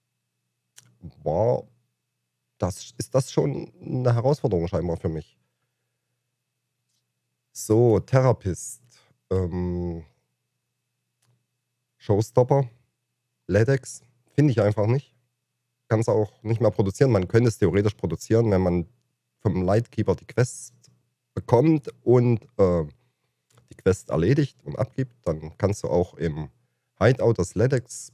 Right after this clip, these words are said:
produzieren. Die Quest konnte die alte sich schon immer in die Haare schmieren. Die kriegt sie von mir einfach nicht, selbst wenn ich's Zeug hätte. So eine Daily brauchen wir uns nicht anschauen, Fans auch nicht.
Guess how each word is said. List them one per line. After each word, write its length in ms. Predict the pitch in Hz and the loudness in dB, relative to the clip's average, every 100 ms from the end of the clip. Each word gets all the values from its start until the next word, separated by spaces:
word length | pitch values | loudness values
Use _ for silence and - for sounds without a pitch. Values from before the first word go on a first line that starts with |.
| _ | _
produzieren. 800 | 110 107 95 - 110 107 101 92 _ _ _ _ _ _ _ _ _ _ _ _ _ _ | -2 -2 -6 -4 -2 -2 -4 -12 _ _ _ _ _ _ _ _ _ _ _ _ _ _
Die 100 | 135 | 0
Quest 320 | 127 127 123 - _ _ _ _ _ | 4 2 2 -6 _ _ _ _ _
konnte 300 | - 135 139 | -2 4 4
die 200 | 131 - | 2 2
alte 220 | 135 143 | 4 4
sich 160 | 120 - | 0 0
schon 120 | 113 | 0
immer 140 | 147 | 2
in 60 | 120 | 2
die 100 | 98 | 2
Haare 240 | 113 135 | 4 2
schmieren. 420 | 107 101 113 143 | 0 -2 0 0
Die 100 | 135 | -4
kriegt 280 | - - - | -8 -14 -12
sie 100 | - | -6
von 140 | 104 95 | -4 -2
mir 160 | 98 | -2
einfach 240 | 92 92 90 | -2 -2 -2
nicht, 200 | 123 - | -4 -4
selbst 220 | 90 - | -8 -4
wenn 100 | 98 | -4
ich's 160 | 101 | -4
Zeug 240 | - 85 - | -4 -4 0
hätte. 300 | 127 107 120 - _ _ _ _ _ _ _ _ _ _ _ _ _ _ _ _ _ _ _ _ _ _ _ _ _ _ _ _ _ | -2 0 -4 -8 _ _ _ _ _ _ _ _ _ _ _ _ _ _ _ _ _ _ _ _ _ _ _ _ _ _ _ _ _
So 200 | _ _ | _ _
eine 220 | 71 73 67 | -12 -10 -6
Daily 520 | - 98 131 131 127 | 0 2 4 2 0
brauchen 280 | 107 82 80 | -2 -4 -4
wir 20 | |
uns 160 | 76 | -2
nicht 180 | 135 - | -2 -2
anschauen, 640 | 113 117 110 101 98 92 87 _ | -4 -2 0 0 -2 -4 -8 _
Fans 240 | 82 80 | -6 -2
auch 220 | 76 117 | -2 -2
nicht. 340 | 110 104 - | -2 -6 -8